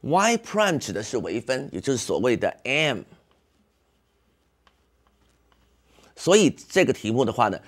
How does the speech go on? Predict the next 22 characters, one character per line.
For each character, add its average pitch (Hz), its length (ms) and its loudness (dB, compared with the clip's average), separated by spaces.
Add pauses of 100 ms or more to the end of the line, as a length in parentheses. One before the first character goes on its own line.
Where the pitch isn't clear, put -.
(120)
切 185 220 4
线 170 220 2
斜 107 240 -2
率 120 120 2
是 - 120 -6
多 98 160 -2
少？ - 180 -6 (1000)
负 190 280 0
的 117 160 2
六 131 160 4
分 110 220 0
之 107 100 -6
八， 107 440 0
也 120 200 4
就 139 200 4
是 117 200 -2
负 139 240 -6
的 - 280 -4 (120)
三 120 320 2
分 113 160 -2
之 110 140 -4
四。 - 340 -8